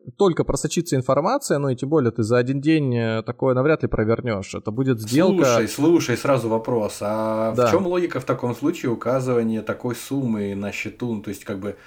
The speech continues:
Speaker 2: оце-, оценки его состояния в, там, в двести пятьдесят, там, миллиардов долларов, предположим, если оценщики, как и мы с тобой, наверняка представляют, а,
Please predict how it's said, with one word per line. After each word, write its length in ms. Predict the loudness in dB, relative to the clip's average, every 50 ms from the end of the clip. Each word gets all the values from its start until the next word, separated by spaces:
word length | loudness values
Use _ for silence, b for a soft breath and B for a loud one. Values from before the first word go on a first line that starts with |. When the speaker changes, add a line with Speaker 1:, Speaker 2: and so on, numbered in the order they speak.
| B B B B
Speaker 2:
оце-, 260 | -10 -8 -4 -2 -2
оценки 520 | -2 -2 -2 -2 -2 0 0 -2 -4 -6 -6
его 320 | -6 -4 -2 -2 -2 -2
состояния 480 | -4 -6 -8 -4 -2 -2 -2 -2 -4 -6
в, 60 | -8 -10 _
там, 160 | -6 -6 -4 -6
в 100 | -6 -6
двести 280 | -4 -4 -4 -4 -6
пятьдесят, 400 | -10 -8 -4 -2 -2 -2 -2 -4
там, 180 | -10 -10 -10 -8
миллиардов 640 | -8 -8 -6 -4 -4 -2 -2 -4 -4 -6 -8 -6 -6
долларов, 380 | -6 -6 -6 -6 -10 -12 -14 -16
предположим, 520 | -18 -16 -12 -10 -8 -8 -8 -8 -8 -8
если 360 | -10 -10 -10 -10 -10 -10 -10 B B B B B
оценщики, 640 | -8 -4 -4 -4 -4 -4 -8 -10 -8 -8 -8 -8 B B B B B
как 160 | B -8 -4
и 40 | -2
мы 120 | -2 -2 -2
с 60 | -2
тобой, 280 | -4 -6 -4 -2 0 0
наверняка 520 | 0 -2 -2 -4 -6 -8 -8 -6 -6 -8
представляют, 720 | -6 -8 -10 -10 -10 -8 -6 -6 -4 -2 -2 -2 -2 -4 -4
а, 120 | -6 -6